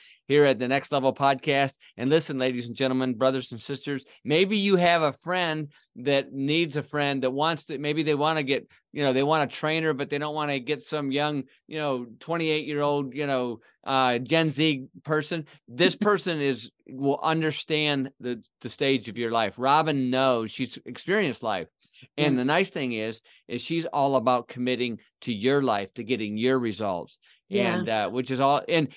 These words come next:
Speaker 1: and look, even if the, I, I, I'm sure you coach people who are not necessarily Christian or Holy Spirit filled. Yes?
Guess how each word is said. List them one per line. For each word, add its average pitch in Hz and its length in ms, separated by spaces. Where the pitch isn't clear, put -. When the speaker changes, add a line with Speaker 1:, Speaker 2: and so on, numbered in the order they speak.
Speaker 1:
and 190 100
look, 202 180
even 220 260
if 160 100
the, 180 360
I, 160 300
I, 156 100
I'm 160 80
sure 202 160
you 160 180
coach 147 240
people 135 240
who 127 60
are 123 100
not 127 280
necessarily 120 440
Christian 127 420
or 113 100
Holy 110 240
Spirit 101 300
filled. 104 320
Yes? 127 420